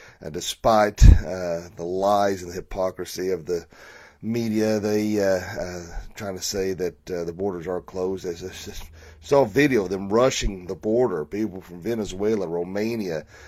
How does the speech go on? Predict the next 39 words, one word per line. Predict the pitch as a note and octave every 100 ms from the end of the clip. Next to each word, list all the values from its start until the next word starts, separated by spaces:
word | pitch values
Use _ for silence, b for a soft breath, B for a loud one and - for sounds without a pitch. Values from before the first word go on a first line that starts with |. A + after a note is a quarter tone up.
| B B
uh, | D#2+
South | D#2+ A2+ A2+ A2+
America | G2 G#2 A2+ A2 E2
are, | D#2 D#2 D2+ D2+
are | D#2+ -
coming | A2 G#2+ G2
in | F#2+ G2 F#2 F2
through, | - E2
in | F2 E2
droves | D#2+ F#2 A2+ A#2+ G2+ D#2 - - -
into | G2+ G2
our | F2+ E2
country. | - G2 F#2 - F2+ - B B B B
And, | - F#2 F#2+ F2+ E2+
uh, | G2+ F#2+ F2+ E2+ E2+ E2 E2 D2+
the | D#2+
crime | - A2+ A2 G#2+ G#2+ G#2+ F#2 B -
is | E2+
gonna | - G2
go | F2+ F#2+ F2+
up. | F2+ F2+ D#2+ F2+
Uh, | E2
you're | E2+ F2
gonna | F2
have | D#2 D2
gangs | G2 G#2 G#2+ G2+
coming | - G#2 F#2+
through. | E2+ F#2+ G2 G2+
You |
got | G#2 A#2
'em | A2+
coming | F#2+ F2+ D#2+
through. | D#2+
They've | F#2 F#2
already | A#2 E2
busted | D2 G2+ F#2+ D2+ D2+
terrorists. | F#2+ F2 F2 - B B B B B B
But, | - A2+ A2+ A2 -
um, | A#2+ A2 F#2 D#2+